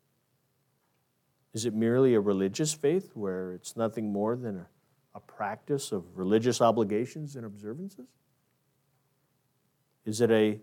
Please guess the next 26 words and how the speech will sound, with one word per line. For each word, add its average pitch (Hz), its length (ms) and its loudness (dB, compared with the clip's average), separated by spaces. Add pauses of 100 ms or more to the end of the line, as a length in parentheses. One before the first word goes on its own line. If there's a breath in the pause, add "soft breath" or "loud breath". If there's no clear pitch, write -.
mere 123 240 2
intellectual 151 680 2
faith 80 340 -16
where 92 140 -10
you 113 160 -4
believe 135 420 6
in 98 80 -2
all 123 200 0
the 269 120 -6
tenets 277 400 -4
of 92 140 -2
the 85 80 -12
faith, - 260 -20 (1120)
but 110 120 0
is 107 120 -2
not 110 240 2
revealed 113 460 2
in 127 100 0
a 95 60 -2
progressively 104 640 -2
sanctifying 117 800 -8
Holy 120 280 -2
Spirit 113 440 -6
empowerment 113 680 -12 (440)
of 104 120 -20
transformation? 113 840 -14